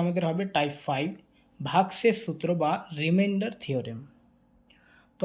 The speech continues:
আজকের প্রথম কোশ্চেন হচ্ছে, একত্রিশ গুণিত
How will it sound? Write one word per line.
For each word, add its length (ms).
আজকের 260
প্রথম 240
কোশ্চেন 340
হচ্ছে, 260
একত্রিশ 640
গুণিত 260